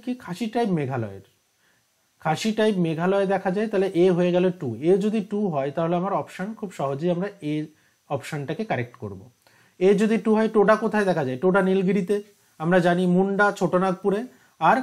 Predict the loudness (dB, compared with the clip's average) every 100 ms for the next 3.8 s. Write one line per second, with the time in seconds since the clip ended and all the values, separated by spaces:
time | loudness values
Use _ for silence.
0 | -4 2 4 4 2 -2 -6 -6 -6 -10
1 | -14 -18 _ _ -8 -6 -6 -10 _ _
2 | _ _ _ _ -2 -2 0 2 2 2
3 | 2 2 2 -2 2 4 4